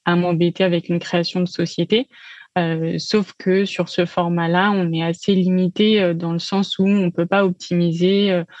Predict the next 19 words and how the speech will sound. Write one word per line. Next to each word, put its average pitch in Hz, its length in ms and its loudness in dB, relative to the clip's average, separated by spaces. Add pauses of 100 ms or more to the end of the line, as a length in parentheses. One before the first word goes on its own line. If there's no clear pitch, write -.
(260)
entre 170 240 -4
un 170 80 0
salaire, 175 420 0
des 170 160 0
dividendes, 165 880 0
et 165 120 -2
cetera. 170 540 -2 (460)
C'est 185 160 0
quand 190 100 -2
même 180 320 4
mieux 196 320 4
de 185 140 4
basculer 170 420 0
sur 180 220 -4
une 170 140 0
société, 196 840 0
notamment 175 560 0
pour, 175 300 -4
euh, 165 140 -4